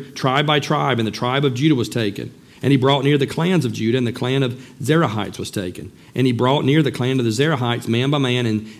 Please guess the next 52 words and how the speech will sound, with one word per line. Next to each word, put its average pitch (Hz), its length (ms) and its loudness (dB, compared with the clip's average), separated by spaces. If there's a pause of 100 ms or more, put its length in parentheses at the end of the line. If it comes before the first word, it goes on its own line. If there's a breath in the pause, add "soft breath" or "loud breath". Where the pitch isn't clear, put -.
Zabdi 143 460 2
was 104 140 -2
taken. - 400 -6 (200 loud breath)
And - 80 0
he 131 60 4
brought 139 240 4
near 139 160 6
his 120 120 0
household 135 540 -2
man 123 280 0
by 165 160 2
man, 113 500 -2 (1000 loud breath)
and 120 160 0
Achan 143 420 0
the 117 80 0
son 135 260 -2
of 127 140 -4
Carmi, 127 460 -2
son 127 240 -2
of 117 100 0
Zabdi, 113 640 -2
son 120 280 -4
of 120 80 -4
Zerah, 104 420 -4 (220)
of 110 120 -6
the 101 60 -6
tribe 120 320 -4
of 110 100 -4
Judah 110 280 -2
was 95 160 -8
taken. 104 400 -6 (1300)
Then 127 160 2
Joshua 135 400 0
said 131 200 -2
to 123 140 -2
Achan, 117 240 -2
"My 110 160 -2
son, 127 280 -2
give 120 180 2
glory 131 280 6
to 139 40 2
the 147 80 2
Lord 127 320 2
God 107 340 -2
of 104 140 -4
Israel, 117 380 0
and 98 140 -4
pray, 123 360 0
give 127 240 -2
praise 160 320 0
to - 80 -6
him, 95 300 -6